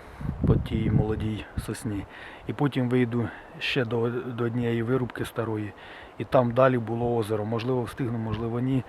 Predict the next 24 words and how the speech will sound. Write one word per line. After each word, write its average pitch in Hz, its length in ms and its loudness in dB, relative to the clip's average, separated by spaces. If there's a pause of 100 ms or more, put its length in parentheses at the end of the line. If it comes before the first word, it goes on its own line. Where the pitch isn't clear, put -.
(260)
Можливо, 120 280 2
трішки - 360 2 (500)
зупинюсь 123 320 -2
та - 120 4
чаю 117 280 6
вип'ю, 110 340 -2
бо 107 60 -2
вже 107 200 -2 (840)
зовсім - 260 12
замерзло, - 540 12
вітрові - 280 12
стоять. - 440 12 (2000)
Майже, 135 500 10 (440)
майже 123 200 6
дві 127 160 4
години 120 380 6 (1600)
біля - 280 4
косуль - 340 4
провів. - 460 4 (480)
Вони 113 160 2
ходили, - 380 0
ходили 120 420 0
і 101 60 -4
потім 104 380 -4